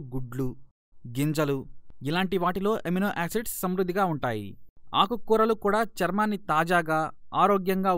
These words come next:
ఉంచడంలో కీలకంగా పనిచేస్తాయి. వాటిని ఆహారంలో తీసుకోవడం మాత్రమే కాదు, రసం రూపంలో తాగినా కూడా ఆ పోషకాలు సులువుగా అందుతాయి. అయితే ఇలాంటి రసాలు తీసుకుంటున్నప్పుడు చక్కెర వినియోగాన్ని వీలైనంతగా తగ్గించాలి.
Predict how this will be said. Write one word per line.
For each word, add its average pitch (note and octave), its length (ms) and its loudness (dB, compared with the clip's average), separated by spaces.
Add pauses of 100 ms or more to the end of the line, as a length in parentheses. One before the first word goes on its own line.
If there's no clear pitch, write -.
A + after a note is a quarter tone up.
ఉంచడంలో F#3 420 0 (220)
కీలకంగా G#3 440 0 (100)
పనిచేస్తాయి. B2+ 600 -2 (640)
వాటిని G3 280 2 (300)
ఆహారంలో A#3 400 4 (140)
తీసుకోవడం G#3 560 2
మాత్రమే G3+ 400 0 (100)
కాదు, C#3+ 200 2 (680)
రసం E3+ 260 0 (120)
రూపంలో G#3 340 0 (160)
తాగినా F#3+ 280 2 (100)
కూడా F#3+ 200 2 (640)
ఆ - 20 2 (120)
పోషకాలు G3 480 2 (100)
సులువుగా A3 440 4 (200)
అందుతాయి. B2+ 440 -2 (440)
అయితే G#3+ 220 2 (140)
ఇలాంటి G#3 260 2 (100)
రసాలు A#3 320 2 (120)
తీసుకుంటున్నప్పుడు G3+ 680 0 (460)
చక్కెర A#3+ 400 -2
వినియోగాన్ని G#3 500 0 (100)
వీలైనంతగా G3 540 -2 (140)
తగ్గించాలి. C3+ 520 -4